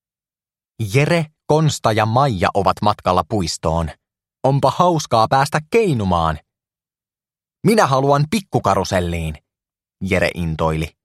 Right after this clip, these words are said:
Kiva juttu, mutta minä menisin mieluummin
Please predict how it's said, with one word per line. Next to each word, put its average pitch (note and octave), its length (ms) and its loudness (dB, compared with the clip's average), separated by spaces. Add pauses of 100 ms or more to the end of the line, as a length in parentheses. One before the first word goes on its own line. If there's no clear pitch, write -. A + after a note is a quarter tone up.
(880)
Kiva A#2+ 400 2
juttu, A#2 540 -4 (200)
mutta A#2 280 2
minä D3 280 2
menisin G2+ 360 -2
mieluummin A#2 520 0